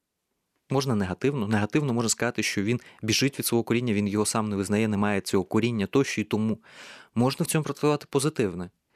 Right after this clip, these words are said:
Він готовий сам наступити на горло своїй пісні, фактично, заради того, щоб показати демонстрування спільного. Але те, що цей елемент, він є промовистий своєю німотою,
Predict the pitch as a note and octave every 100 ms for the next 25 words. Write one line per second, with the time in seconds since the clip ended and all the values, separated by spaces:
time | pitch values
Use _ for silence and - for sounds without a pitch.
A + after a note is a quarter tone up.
0 | _ - B2 A#2 B2 D3 C#3+ B2+ A#2+ -
1 | _ _ - C#3 A2+ F#2+ G#2+ - A#2+ A#2+
2 | A2 G2+ G2+ A#2 G#2 G2 - G#2+ G2+ -
3 | G3 - G3 - - A2+ - G#2+ G#2+ G#2+
4 | A2 G#2 - D#3 C#3 A#2+ - A#2+ - _
5 | _ G#2 G#2+ G#2+ A#2 G#2 F#2+ F#2+ - G2+
6 | A2+ G#2 G2 - - - - - - A#2
7 | F#2+ - - _ _ _ - - A#2+ B2+
8 | C#3+ D3+ C#3 - - - B2 - G#2+ A2
9 | G#2+ F#2+ - - _ _ _ A2 G#2 A#2
10 | - _ _ G#2 A#2 A2+ - _ _ B2
11 | A#2+ B2+ A2 G#2+ - G#2+ - - G2+ A#2
12 | G#2 G#2+ A2 G#2+ G#2+ G#3 B3 D#3 F#2